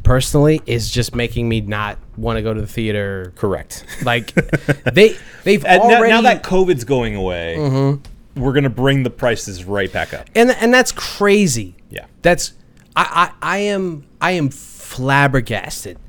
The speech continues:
Speaker 2: They got a
Speaker 1: And
Speaker 2: rebound, man. They
Speaker 1: it's
Speaker 2: lost so much money. They're, <laughs>
Speaker 1: Dog.
Speaker 2: they're, they are in the red.
Speaker 1: The thing is,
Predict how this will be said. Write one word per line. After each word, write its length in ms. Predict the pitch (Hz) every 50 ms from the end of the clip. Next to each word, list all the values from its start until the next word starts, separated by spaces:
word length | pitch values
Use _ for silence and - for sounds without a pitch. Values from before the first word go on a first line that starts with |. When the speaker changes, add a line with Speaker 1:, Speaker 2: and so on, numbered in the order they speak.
| - - -
Speaker 2:
They 80 | 139
got 140 | 147 190 208
a 40 | 202
Speaker 1:
And 80 | 180 196
Speaker 2:
rebound, 480 | 240 269 247 220 220 208 196 185 180
man. 440 | 185 196 208 226 240 247 254 254 247 - - - - -
They 100 | - 247
Speaker 1:
it's 160 | 254 196 214 233
Speaker 2:
lost 260 | 240 220 208 196 -
so 160 | - 233 233
much 200 | 233 233 226 -
money. 340 | 190 220 226 226 226 220 214 - - - - _ _ -
They're, 240 | - 170 165 135 - - - -
<laughs> 160 | - - -
Speaker 1:
Dog. 180 | 190 190 185 170
Speaker 2:
they're, 200 | 151 - - - - - - - -
they 120 | 165 180 196
are 160 | 196 202 202
in 420 | 175 190 202 208 202 202 190 - - - - -
the 120 | 131 160
red. 560 | 165 151 139 143 160 180 175 143 113 98 82 - - - - 139 139 - -
Speaker 1:
The 120 | 214 220
thing 240 | - - 330 339 330
is, 300 | 302 254 180 143 135 -